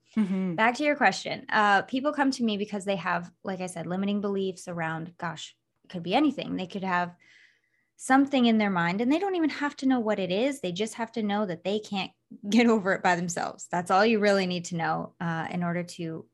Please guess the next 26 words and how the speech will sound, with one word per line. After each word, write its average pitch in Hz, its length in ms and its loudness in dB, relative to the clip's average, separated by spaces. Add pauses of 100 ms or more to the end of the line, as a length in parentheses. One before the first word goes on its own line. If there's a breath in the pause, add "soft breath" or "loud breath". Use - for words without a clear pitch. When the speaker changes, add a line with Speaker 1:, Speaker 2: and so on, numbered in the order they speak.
(140)
Speaker 2:
see - 260 -6
a 165 60 -4
lot 165 200 -2
of 170 80 -4
success - 400 -12
with - 120 -16
hypnotherapy. 202 720 -8 (400 loud breath)
Um, 190 440 -4
success, 208 760 -2
money, 196 520 -4 (100)
love, 190 680 0 (280)
health, 185 720 -4 (140)
uh, 180 300 -6 (120)
you 196 200 -8
know, 165 400 -8
a 180 60 -12
lot 175 220 -4
of 175 160 -10
habit 180 440 -4
control. 190 600 -2
You 185 100 -6
know, 175 100 -4
I 175 140 -4
see 175 200 -12
people 175 340 -12
for 175 420 -6